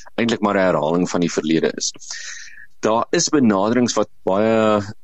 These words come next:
kwantitatief te werk gaan, wat met syfers werk, en daar het, het dit baie te doen met soort van projeksies. Ons benadering is om kwalitatief te werk en die verhale van die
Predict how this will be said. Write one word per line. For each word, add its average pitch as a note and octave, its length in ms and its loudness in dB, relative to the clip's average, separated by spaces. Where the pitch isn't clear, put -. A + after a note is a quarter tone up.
kwantitatief C#3+ 680 0
te F2+ 100 0
werk D#2 200 2
gaan, D2+ 120 -2
wat E2 140 -2
met - 140 -2
syfers A2+ 340 0
werk, D2+ 200 -2
en F2+ 220 -2
daar C#3+ 560 2
het, - 520 0
het A2 200 4
dit G#2+ 100 -4
baie A2 240 2
te - 140 -12
doen G#2+ 180 4
met G2+ 140 2
soort - 180 2
van G2 160 0
projeksies. - 1000 0
Ons F3+ 320 2
benadering A2+ 680 2
is - 400 0
om A2 220 4
kwalitatief D3 480 2
te - 100 -4
werk G2+ 220 0
en A2 80 4
die G#2 80 4
verhale F#2 640 2
van G#2+ 240 0
die G2 80 2